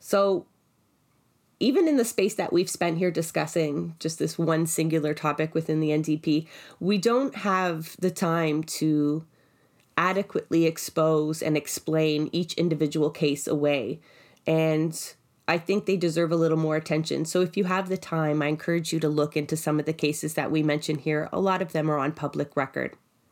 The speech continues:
And although we recorded this, uh, ahead of the election,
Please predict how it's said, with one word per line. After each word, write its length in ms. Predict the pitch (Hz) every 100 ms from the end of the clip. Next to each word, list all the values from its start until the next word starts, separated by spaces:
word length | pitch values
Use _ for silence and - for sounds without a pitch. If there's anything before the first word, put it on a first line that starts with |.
| _ _ -
And 120 | 190
although 260 | 190 302 302
we 140 | 320
recorded 560 | 311 - 180 190 185 175
this, 400 | 170 170 - -
uh, 180 | 160 -
ahead 260 | 180 190
of 140 | 190 170
the 100 | 170
election, 640 | 156 156 160 - 151 156